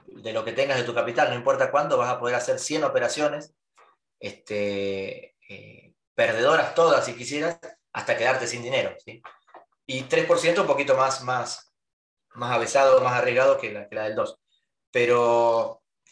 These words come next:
no, no hay una fórmula para calcularlo, sino que se estima eso, sobre todo para los, los principiantes.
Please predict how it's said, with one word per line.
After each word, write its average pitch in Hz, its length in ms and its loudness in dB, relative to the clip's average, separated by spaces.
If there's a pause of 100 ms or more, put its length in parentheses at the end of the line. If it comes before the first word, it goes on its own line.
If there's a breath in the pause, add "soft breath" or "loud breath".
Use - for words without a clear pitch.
(200 soft breath)
no, 143 140 -4
no 156 100 2
hay 170 80 4
una 160 100 2
fórmula 156 400 2
para 131 160 0
calcularlo, 165 460 2
sino 139 240 -6
que 131 80 -8
se 127 100 -6
estima 147 380 0
eso, 156 460 -4
sobre 110 200 -4
todo 127 180 4
para 120 200 2
los, 113 260 -6 (240)
los 110 220 -16
principiantes. 147 840 -4